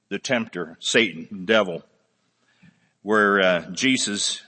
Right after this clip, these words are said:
very clearly, "Man shall not live by bread alone, by every word that proceedeth out of the mouth of God." And if you look at that setting, that actually goes back to the book of Deuteronomy, where Jesus, where Moses actually was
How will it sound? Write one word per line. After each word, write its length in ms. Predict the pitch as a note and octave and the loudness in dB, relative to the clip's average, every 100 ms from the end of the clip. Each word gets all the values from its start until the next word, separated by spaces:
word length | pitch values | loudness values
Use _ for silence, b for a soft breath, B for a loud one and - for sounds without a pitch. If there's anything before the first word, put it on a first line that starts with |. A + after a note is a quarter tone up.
| _ | _
very 300 | F#2+ A2+ A2+ | -2 0 0
clearly, 380 | - A#2 F2+ | -4 -4 -2
"Man 360 | F2+ G#2+ B2+ C#3+ | -2 2 2 2
shall 200 | - C#3 | 0 2
not 200 | B2+ A2 | 2 2
live 180 | A#2 G#2+ | 2 2
by 180 | G#2 G2 | 0 2
bread 240 | G#2 G2 | 2 0
alone, 300 | F#2+ G2 F#2+ | 0 -4 -4
by 140 | F2+ D2 | -4 -4
every 240 | G2 B2+ | -4 -4
word 300 | A#2+ A2+ G#2 | -2 -2 -2
that 160 | F#2 - | -4 -6
proceedeth 540 | G2 - B2+ F2+ - - | -8 -4 -4 -4 -8 -10
out 160 | F2+ F2+ | -6 -6
of 80 | |
the 60 | F2 | -6
mouth 420 | F2+ F2 F2+ - | -6 -8 -8 -14
of 220 | - E2+ E2+ | -16 -14 -4
God." 340 | G#2 F#2+ D#2+ _ B B B B | 0 0 -4 _ B B B B
And 100 | G#2 | -2
if 80 | B2+ | 2
you 80 | G3+ | 2
look 140 | G#3 | 2
at 100 | - | 0
that 200 | D3+ C#3 | 0 0
setting, 340 | - D#3 B2 G2+ | 0 2 2 2
that 160 | A#2 | 0
actually 320 | D#3+ D#3 - | 0 -4 -8
goes 200 | C#3 C3+ | -6 -6
back 300 | - B2+ C3 | -4 -4 -6
to 80 | - | -10
the 140 | G#2 G2 | -8 -6
book 260 | A#2 B2 | -6 -8
of 100 | A#2 | -6
Deuteronomy, 520 | A2+ A2 A2+ B2+ F#2+ | -6 -4 -4 -6 -6
where 160 | F2 F#2+ | -8 -8
Jesus, 560 | F#2+ B2+ C#3 A2 - - b b b b | -6 -6 -6 -10 -12 -14 b b b b
where 120 | G#2+ | 0
Moses 460 | A#2+ D#3+ D3 G#2+ | 4 4 2 0
actually 500 | G2+ G2 - G#2 G2+ - b b | 0 0 -2 -6 -6 -10 b b
was 500 | - A2 G#2+ G#2 - | -4 -2 -2 -4 -10